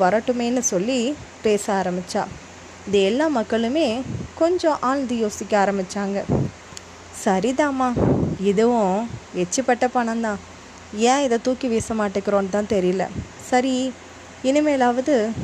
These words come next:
இந்த மாதிரி கட்சிகள்காரங்கள்ட்ட ஒரு பணமும் வாங்காம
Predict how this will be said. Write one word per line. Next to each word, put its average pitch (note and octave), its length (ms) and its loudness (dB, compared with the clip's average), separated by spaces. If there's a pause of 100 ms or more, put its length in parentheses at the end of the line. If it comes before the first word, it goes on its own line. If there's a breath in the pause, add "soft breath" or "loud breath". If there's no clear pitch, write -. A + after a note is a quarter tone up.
(160)
இந்த A#3 200 0
மாதிரி A3+ 440 2
கட்சிகள்காரங்கள்ட்ட G#3 1080 0 (760)
ஒரு A3+ 180 4
பணமும் B3+ 440 0
வாங்காம G#3 420 2